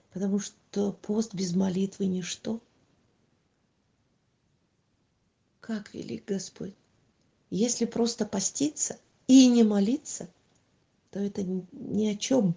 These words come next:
И он мне сейчас, знаете, как, как сказал, чтобы было понятно. Вот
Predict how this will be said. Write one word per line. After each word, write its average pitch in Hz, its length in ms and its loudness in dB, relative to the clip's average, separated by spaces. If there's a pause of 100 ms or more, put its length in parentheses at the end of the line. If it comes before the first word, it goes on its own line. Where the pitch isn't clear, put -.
(1300)
И 170 100 -8
он 175 160 -10
мне 185 120 -10
сейчас, - 380 -12
знаете, 226 400 -10
как, - 160 -20 (1900)
как - 240 -20
сказал, 175 560 -10 (1300)
чтобы 202 300 -10
было 185 240 -4
понятно. 208 680 0 (960)
Вот 220 300 -6